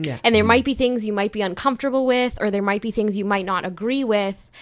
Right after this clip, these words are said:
Speaker 2: So I'm thinking of your feelings, not mine, because for me, I know you're just trying to be supportive, but at the end of the day, you might be uncomfortable."
Speaker 1: It's good of him to be aware that you might not want him there.
Speaker 2: Yeah. Oh, yeah. They're, my parents are very supportive with everything. So.
Speaker 3: Do you have, uh, brothers and sisters, or?
Speaker 2: I do. I have an older brother.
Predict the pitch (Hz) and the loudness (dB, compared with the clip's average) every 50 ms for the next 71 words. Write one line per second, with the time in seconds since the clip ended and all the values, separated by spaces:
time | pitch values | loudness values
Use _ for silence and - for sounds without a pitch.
0 | - - - - _ _ - - - 233 214 - - 226 233 254 240 269 247 220 | -20 -20 -20 -20 _ _ -4 0 2 4 4 4 4 4 4 4 2 0 -4 -2
1 | 214 214 190 180 208 214 208 220 208 185 180 170 170 - 202 165 - 180 185 180 | -2 -4 -2 0 0 -2 -2 -2 -4 -4 -4 -4 -4 -2 -2 -2 0 2 2 2
2 | 160 151 156 160 160 190 - 196 190 - 208 214 233 240 233 214 202 202 202 196 | 2 2 0 -2 -6 -6 -6 -6 -4 -4 -2 0 0 2 2 2 2 2 2 2
3 | 196 196 190 185 180 185 180 - - - 190 190 185 170 175 185 - 196 - - | 2 2 0 -2 -4 -6 -8 -8 -6 -6 -6 -6 -4 -6 -8 -8 -8 -8 -4 -2
4 | 214 220 233 269 262 220 220 196 190 185 196 196 202 220 220 190 196 175 202 202 | -2 0 0 0 0 0 0 0 0 0 -2 -2 -2 -2 -2 -2 -2 -2 -2 -2
5 | 202 202 185 170 170 160 160 190 - 185 180 180 180 - 143 160 - - - - | -2 -4 -4 -4 -4 -4 -4 -6 -6 -8 -8 -8 -8 -10 -12 -10 -10 -12 -12 -12
6 | 104 - - - - - 208 185 - - - 214 214 233 208 196 185 160 160 156 | -12 -14 -14 -16 -12 -10 -10 -8 -4 0 2 2 2 2 0 0 0 0 0 -2
7 | 180 170 156 151 147 147 156 156 160 156 147 147 139 139 139 135 - - 143 131 | -2 -2 0 0 0 2 2 2 2 0 0 -2 -2 -2 -2 -2 -2 -2 -2 -2
8 | 131 139 - - 139 123 120 117 120 123 123 123 127 - - 247 226 208 156 - | -2 -4 -4 -6 -6 -6 -6 -6 -8 -8 -10 -10 -12 -10 -2 2 2 2 2 2
9 | - - - 240 247 220 202 175 - - - - 208 214 196 185 - _ - - | -2 -2 2 2 4 4 2 0 -2 -4 -6 -8 -8 -8 -8 -8 -14 _ -12 -10
10 | 226 214 190 - 180 185 196 - 185 180 180 175 175 - 185 175 - 170 170 170 | -10 -10 -8 -10 -12 -14 -12 -12 -10 -8 -6 -6 -6 -8 -10 -8 -8 -8 -8 -8
11 | 165 175 170 - 170 160 170 165 160 180 180 175 180 - - - 123 127 127 127 | -10 -12 -12 -12 -12 -12 -12 -12 -12 -12 -12 -12 -12 -6 -2 0 2 4 2 2
12 | 113 110 120 110 107 98 101 104 104 104 101 101 90 95 92 87 85 - 113 117 | 0 0 -2 -2 -2 -2 -2 -2 0 0 -2 -2 -4 -6 -8 -8 -8 -6 -6 -6
13 | - - 156 165 175 170 165 170 170 117 104 98 95 92 92 247 254 233 208 254 | -4 -4 -2 -2 -2 -4 -6 -4 -4 -2 -2 -2 2 6 8 8 8 6 4 2
14 | 311 339 330 269 247 240 254 254 277 254 - 220 233 226 247 247 208 208 190 180 | 2 4 6 6 6 6 4 4 2 2 0 0 2 2 2 2 2 2 2 2
15 | 175 190 190 214 269 330 | 2 0 0 0 0 -2